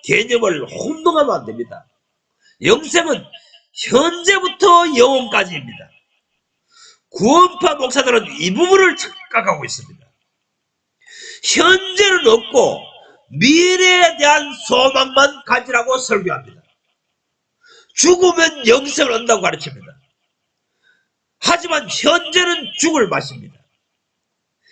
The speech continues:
주님께서 그렇게 인생을 때려치십니다. 예수님께서 가르치신 영생의 개념은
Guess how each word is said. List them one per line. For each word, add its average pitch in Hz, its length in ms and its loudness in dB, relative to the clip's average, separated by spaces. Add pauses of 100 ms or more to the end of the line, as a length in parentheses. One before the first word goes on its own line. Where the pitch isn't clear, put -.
(400)
주님께서 320 840 0
그렇게 269 760 0 (320)
인생을 226 540 -2
때려치십니다. 277 800 -2 (1500)
예수님께서 320 840 0
가르치신 262 640 -4
영생의 254 560 0
개념은 220 400 0